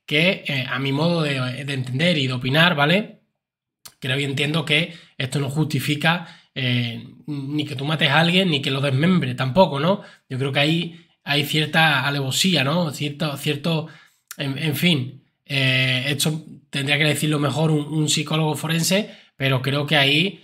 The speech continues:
hay ensañamiento, ¿no? Lo hizo para disculparse con ellos y asegurarles que algún día sabrían toda la verdad. Esto cuadra perfectamente con las declaraciones que nos hace un amigo de Daniel Sancho,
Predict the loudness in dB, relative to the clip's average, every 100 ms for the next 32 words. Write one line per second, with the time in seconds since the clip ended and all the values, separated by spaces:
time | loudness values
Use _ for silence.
0 | -8 -2 0 2 0 0 0 2 2 0
1 | 0 2 0 -2 _ -20 -20 -20 -20 _
2 | -2 2 4 4 6 6 6 2 4 4
3 | 4 4 4 2 2 4 6 6 4 2
4 | 2 4 4 4 2 0 0 2 2 2
5 | 0 2 0 0 2 2 4 4 4 2
6 | -6 -8 -4 -2 0 2 2 0 -2 0
7 | 0 2 2 2 2 2 0 0 0 -2
8 | 0 0 0 0 -2 -2 -2 -2 0 0
9 | -2 -2 -2 -2 0 2 0